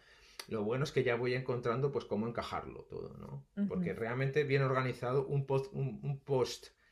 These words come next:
Speaker 1: en el blog al mes es cosa fácil. Ah, para
Speaker 2: Ujú.
Speaker 1: mí es cosa fácil. ¿Por qué? Porque yo estoy siempre generando contenido. <laughs> Digo, "Ah, pues esto no sé qué". Entonces, utilizo ya las herramientas que en lo digital tenemos y es sencillo.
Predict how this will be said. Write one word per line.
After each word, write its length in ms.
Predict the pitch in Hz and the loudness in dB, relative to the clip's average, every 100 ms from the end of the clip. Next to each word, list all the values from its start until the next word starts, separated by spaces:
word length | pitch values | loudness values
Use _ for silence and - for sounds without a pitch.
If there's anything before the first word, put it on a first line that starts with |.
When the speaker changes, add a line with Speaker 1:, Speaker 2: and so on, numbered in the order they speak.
| _ _ _ - | _ _ _ -8
Speaker 1:
en 140 | 110 | -2
el 120 | 107 | -2
blog 280 | 104 120 127 | 0 -2 0
al 140 | 107 | 0
mes 260 | 107 135 156 | 0 0 -2
es 160 | - - | -6 -8
cosa 260 | 117 - | -8 -6
fácil. 440 | - 110 - - - _ _ _ - | -4 -4 -4 -8 -14 _ _ _ -4
Ah, 140 | 220 | 2
para 180 | 202 98 | 8 8
Speaker 2:
Ujú. 20 | |
Speaker 1:
mí 80 | 113 | 6
es 80 | - | 0
cosa 220 | 156 123 | -2 -2
fácil. 360 | 113 135 - - _ _ | -2 -2 -6 -12 _ _
¿Por 140 | 107 | -2
qué? 120 | 101 139 | 0 0
Porque 180 | 104 | 0
yo 80 | 101 | -2
estoy 180 | 104 120 | -2 -2
siempre 440 | 123 127 147 151 - - _ | 0 4 4 4 -2 -18 _
generando 420 | - 107 113 139 | -2 2 4 4
contenido. 520 | 139 127 110 123 101 98 | 4 4 4 2 2 2
<laughs> 40 | |
Digo, 200 | 135 117 | 6 8
"Ah, 100 | 139 | 8
pues 140 | 156 151 | 6 2
esto 180 | 160 165 | 4 4
no 80 | |
sé 140 | 160 139 | 4 2
qué". 60 | 143 | 2
Entonces, 400 | 139 131 135 - - - - - | 6 6 4 -2 -18 -20 -20 0
utilizo 520 | 131 127 123 147 131 | 2 4 2 2 2
ya 140 | 123 | 4
las 120 | 123 131 | 4 4
herramientas 460 | 120 123 139 117 | 2 2 2 0
que 260 | - 95 80 | 0 -2 0
en 80 | 117 | -2
lo 100 | 107 | -2
digital 420 | 104 - 98 110 | -2 -6 -4 -2
tenemos 500 | 117 110 117 143 170 - - - - _ | 0 0 -2 -4 -6 -14 -20 -20 -20 _
y 120 | 110 | -8
es 80 | 104 | -2
sencillo. 420 | 123 117 135 120 | -2 0 -2 -2